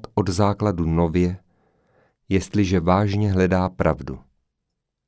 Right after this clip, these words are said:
Nadšení mas nemá žádný význam a člověku, který se jím dá strhnout,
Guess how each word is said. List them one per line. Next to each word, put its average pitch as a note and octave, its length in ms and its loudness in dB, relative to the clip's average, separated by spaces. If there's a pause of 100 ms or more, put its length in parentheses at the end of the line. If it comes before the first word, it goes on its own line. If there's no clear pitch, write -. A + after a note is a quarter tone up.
(680)
Nadšení G#2 540 4
mas F#2+ 480 0
nemá F#2 360 4
žádný F#2+ 580 2
význam F2 640 0 (880)
a F#2+ 100 -4
člověku, A2+ 600 0
který F2+ 360 2
se G2 140 0
jím F#2+ 220 4
dá F2 160 2
strhnout, F#2+ 760 -2